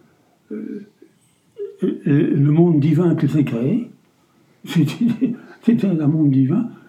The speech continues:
qui emmerde l'homme en permanence. Voilà. Il s'était allongé, il regardait, il regardait la nature,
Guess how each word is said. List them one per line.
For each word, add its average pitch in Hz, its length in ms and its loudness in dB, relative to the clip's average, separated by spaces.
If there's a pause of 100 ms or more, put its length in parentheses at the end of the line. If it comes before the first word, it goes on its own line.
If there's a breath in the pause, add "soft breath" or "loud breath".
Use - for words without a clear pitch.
(100 loud breath)
qui 160 120 0
emmerde 113 340 -2
l'homme 127 300 -2
en - 60 0
permanence. - 600 -10 (1300)
Voilà. - 300 -12 (1500 soft breath)
Il - 60 -20
s'était 143 240 -4
allongé, 131 380 -2
il 233 240 2
regardait, 110 880 -6
il 120 140 -6
regardait 107 320 -8
la 110 120 -8
nature, 117 360 0